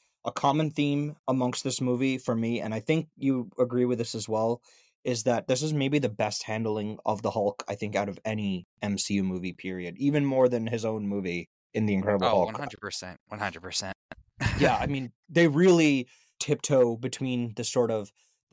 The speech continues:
Speaker 1: I think, capture all the aspects really well, and I think Joss, I mean, he did a good job in Avengers two as well, but he really gets that sort of balance of, you know, Banner being the science bro, him trying to balance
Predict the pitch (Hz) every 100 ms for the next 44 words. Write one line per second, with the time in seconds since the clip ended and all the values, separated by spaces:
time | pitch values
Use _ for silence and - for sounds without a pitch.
0 | _ _ _ 151 214 202 - 139 - 123
1 | - 120 120 120 110 117 127 110 117 113
2 | 110 113 107 110 120 147 143 117 120 120
3 | - - 147 143 135 170 202 160 127 143
4 | 135 135 131 127 113 120 117 110 - 113
5 | 101 113 113 95 107 - - - - -
6 | 156 156 165 170 135 127 - 139 - 127
7 | 117 107 107 110 117 110 - 107 104 _
8 | _ _ - 123 113 120 131 139 123 123
9 | 127 117 - 113 113 117 - 127 123 123
10 | 143 _ _ _ - _ _ _ - 127
11 | 123 - 135 117 113 117 123 131 139 -